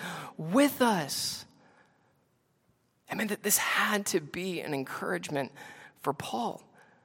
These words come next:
See, what Jesus is doing here, Jesus is saying, "Look, Paul, Paul, I see you.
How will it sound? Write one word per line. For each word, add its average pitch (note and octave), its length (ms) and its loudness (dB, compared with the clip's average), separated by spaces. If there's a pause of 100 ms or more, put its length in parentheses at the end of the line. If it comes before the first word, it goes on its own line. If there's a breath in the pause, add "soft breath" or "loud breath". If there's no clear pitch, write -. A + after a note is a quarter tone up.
(320 soft breath)
See, - 100 0
what G#3 160 6
Jesus A3 220 4
is F3 100 2
doing G#3+ 220 10
here, G3 80 10
Jesus F#3 200 2
is - 60 6
saying, F#3 240 6
"Look, G3+ 180 10
Paul, F#3 400 6
Paul, C3 280 4 (680 loud breath)
I - 80 2
see - 280 0
you. F2+ 260 -14